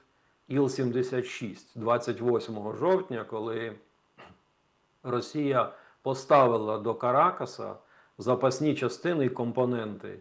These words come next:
тої зброї, радянської і рашистської, яка є в Венесуелі. А це і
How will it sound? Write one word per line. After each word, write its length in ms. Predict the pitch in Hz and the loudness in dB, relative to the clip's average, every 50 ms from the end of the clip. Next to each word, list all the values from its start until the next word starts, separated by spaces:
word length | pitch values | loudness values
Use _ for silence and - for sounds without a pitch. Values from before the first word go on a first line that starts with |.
| - | -6
тої 280 | _ 127 127 123 123 120 | _ 4 4 6 4 4
зброї, 640 | - 113 107 127 151 180 185 165 135 110 101 92 - - _ _ _ _ | 0 0 0 2 4 4 6 4 2 0 -4 -8 -12 -16 _ _ _ _
радянської 1000 | 117 123 123 120 131 151 151 147 143 131 - - - 117 113 113 107 107 107 113 | -2 0 2 4 4 4 4 4 0 -2 -4 -6 -4 -4 -4 -4 -6 -6 -6 -6
і 60 | 113 | -4
рашистської, 720 | 107 113 113 113 - 185 202 208 202 - - 120 110 107 107 | -4 -4 -4 -4 -2 -2 -2 -2 -4 -6 -6 -6 -6 -4 -6
яка 280 | 107 107 - 123 123 | -8 -4 -2 -2 -2
є 180 | 123 117 120 120 | 0 0 -2 -2
в 60 | 117 | -2
Венесуелі. 720 | 110 113 110 110 107 - - 120 107 104 101 95 92 - - _ _ _ _ _ _ _ _ _ _ _ _ _ _ - | -4 -6 -8 -8 -12 -10 -8 -8 -8 -6 -8 -10 -12 -14 -18 _ _ _ _ _ _ _ _ _ _ _ _ _ _ 4
А 160 | - 139 147 | 4 4 4
це 380 | 139 - - 175 165 151 135 | 4 4 4 6 6 8 6
і 240 | 123 113 104 98 - | 6 4 0 -4 -10